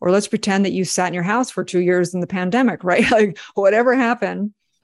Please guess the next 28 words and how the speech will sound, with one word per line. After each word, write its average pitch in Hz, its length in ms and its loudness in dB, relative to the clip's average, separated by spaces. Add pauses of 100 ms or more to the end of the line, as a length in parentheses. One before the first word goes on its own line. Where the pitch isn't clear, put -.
(300)
whatever 208 320 2
occurred 226 500 0
or - 80 -2
didn't 185 220 -4
occur, 190 640 -4 (300)
there's 180 220 2
something 208 280 2
that - 60 -2
happens 190 440 -2
where 170 140 2
you 170 160 0
have 170 160 -6
a 175 60 -6
really 185 340 0
high, 180 340 -4
high 185 160 -4
frequency. 175 540 -6
You, 175 160 0
you 185 100 -4
put - 160 -2
a 180 60 2
meaning 214 400 6
on 233 140 2
what - 140 -2
happens 185 440 -4
or 175 60 -2
doesn't 170 280 -4
happen. 170 480 -4